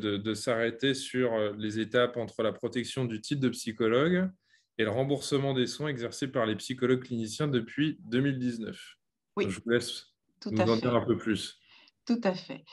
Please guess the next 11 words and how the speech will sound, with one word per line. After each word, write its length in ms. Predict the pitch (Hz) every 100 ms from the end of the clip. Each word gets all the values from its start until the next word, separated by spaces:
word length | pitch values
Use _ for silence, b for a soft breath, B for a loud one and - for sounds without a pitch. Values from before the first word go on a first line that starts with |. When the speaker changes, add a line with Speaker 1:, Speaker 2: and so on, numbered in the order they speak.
| B B B
Speaker 2:
Effectivement, 960 | - 208 277 - 262 226 226 262 302 320
le 120 | 247
système 640 | 233 214 - 240 262 233
du 100 | 170
remboursement 720 | 196 - 254 220 233 220 202 190
des 140 | 165
soins 480 | - - 214 254 269
est 180 | 196 185
un 80 |
peu 140 | 185 240
complexe. 800 | 240 180 - 240 285 - -